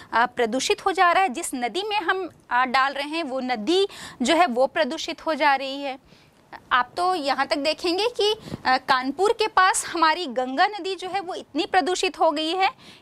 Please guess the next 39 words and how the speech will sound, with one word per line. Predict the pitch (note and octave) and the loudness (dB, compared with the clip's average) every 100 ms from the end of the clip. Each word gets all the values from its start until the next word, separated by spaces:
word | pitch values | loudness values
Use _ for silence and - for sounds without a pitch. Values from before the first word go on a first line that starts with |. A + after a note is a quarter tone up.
| - | -4
कि | E4+ F4+ | 2 4
वो | F#4 | 4
गंगा | F4+ D#4 D4 F4+ | 4 2 4 2
नदी | G4 C#4 E4 | 2 -2 -2
नहीं, | F4 G#4+ | -2 -2
एक, | A4 E4+ - | -4 -4 2
अ, | D4 C#4+ | 2 4
मतलब | C4+ E4 F#4 - - | 0 0 0 -2 -4
वहाँ | B3+ C#4 F4 - | -2 2 0 0
पर | F4+ | -6
जो | D#4 G4 | -4 -4
पानी | - C4+ B3+ F4+ | 0 0 0 -6
है | D#4 A4+ _ - - | -8 -10 _ -20 -8
वो | D4+ | -2
एक | G4+ - | -2 -2
नाले | C4+ C4 B3+ F#4+ | 0 2 0 -2
के | G4 | -4
पानी | - C#4 C4 C#4+ | -2 -2 -2 -6
के | - D#4+ F#4 _ - | -4 -4 -6 _ -8
समान | - C4 B3 B3+ | -2 2 2 2
जो | B3 C4 | -4 -6
है | A3+ | -4
वो | C#4+ - _ _ G#3+ | -2 -4 _ _ -8
दिखता | C#4+ - - | -8 -4 0
है। | B3 A3+ - D4+ | 0 0 -14 -16
इतना | - F#4+ F#4+ | -4 0 2
गंदा | C#4 C4 C4 C#4+ | 0 0 2 2
या | C#4+ D#4 C4+ | 0 -4 -4
इतना | - E4+ | -2 0
प्रदूषित | - C#4 A3+ - D#4 - - - - - - | 0 -4 -6 -8 -8 -10 -20 -20 -20 -6 2
कर | E4 | 2
दिया | C4 B3+ A#3 | 2 0 0
गया | G#3+ A#3+ A#3 | 0 0 0
है | C4 F#4+ | 0 -2
उद्योगों | C4+ G3+ A#3+ A#3+ D#4+ | -2 -4 -4 -2 -4
के | E4+ | -6
माध्यम | C#4+ A#3 G#3 G#3+ A#3 | -2 -2 -4 -8 -10
से, | - | -6
अ, | D#4+ | -6